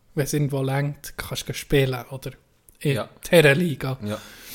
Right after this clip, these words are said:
Speaker 1: Ich weiss noch, das erste Mal Zweitliga, mit einem Team im Seeland, <clears throat> ist es darum gegangen, sich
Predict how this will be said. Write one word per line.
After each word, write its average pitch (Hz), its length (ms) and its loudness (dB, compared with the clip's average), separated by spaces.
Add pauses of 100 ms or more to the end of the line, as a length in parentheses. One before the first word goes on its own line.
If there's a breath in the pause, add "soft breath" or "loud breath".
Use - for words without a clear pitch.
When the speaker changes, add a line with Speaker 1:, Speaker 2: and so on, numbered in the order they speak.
(440 loud breath)
Speaker 1:
Ich 143 80 -2
weiss 143 200 4
noch, 151 240 2
das - 100 -4
erste 160 340 2
Mal 151 360 0
Zweitliga, 147 840 -2 (720)
mit 139 120 -2
einem 139 260 0
Team 151 240 2
im 139 140 4
Seeland, 143 840 0
<clears throat> - 880 -2
ist 151 120 2
es - 60 0
darum 147 180 4
gegangen, 156 440 4 (640 loud breath)
sich 147 200 2